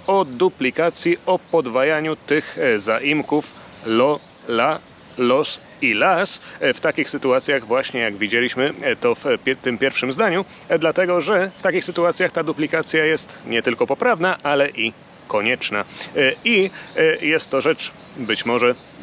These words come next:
dość podstawowa, być może już wiecie, że w takich sekwencjach, e, trzeba zduplikować, e,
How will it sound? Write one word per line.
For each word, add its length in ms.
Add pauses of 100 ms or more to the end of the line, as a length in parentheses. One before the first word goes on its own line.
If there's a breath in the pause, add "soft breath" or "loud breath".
dość 160
podstawowa, 600 (200)
być 200
może 220
już 280
wiecie, 420
że 180 (240 loud breath)
w 140
takich 300
sekwencjach, 640
e, 140
trzeba 300
zduplikować, 640
e, 40